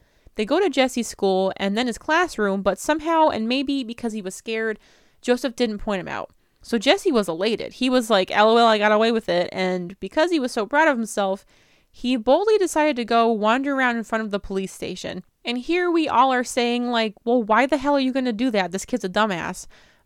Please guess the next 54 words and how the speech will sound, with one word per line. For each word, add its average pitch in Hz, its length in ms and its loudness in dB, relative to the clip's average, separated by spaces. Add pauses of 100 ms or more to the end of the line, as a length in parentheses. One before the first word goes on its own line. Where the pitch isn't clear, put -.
(100)
But 233 160 -2
the 233 100 -2
thing 403 280 -2
is, 269 460 0
it's - 340 -4 (360)
correct, 247 560 2 (200)
but 214 320 4
remember 269 420 2
that 208 220 2
he 339 160 -2
didn't 403 200 0
think 339 220 -4
like 214 160 -2
most 185 180 -2
people - 280 -10
thought. - 340 -4
He 269 160 -2
figured 330 380 0
that 233 120 -4
he 240 140 -4
was 214 160 2
invincible 196 640 -4
at 165 80 -8
this 175 180 -6
point, 165 380 -10 (340)
so - 140 -6
making 339 300 -4
a 285 60 0
reckless 240 400 -2
and 214 120 -6
cocky 208 340 0
move 196 300 -2
like 233 200 -4
that 247 240 2
was 208 140 -4
just, 208 200 -8
like, 196 120 -4
par 185 220 2
for - 100 -10
the 175 100 -6
course. - 460 -10 (460)
So 214 160 -4
there 240 200 0
he 294 80 0
was, 220 400 2
like, 170 140 -4
laughing 214 400 -2
at 226 100 -6
the 226 60 -2
cops 190 460 2
who 180 100 -2
didn't 208 180 -2
catch 185 280 -2
him. 185 320 -4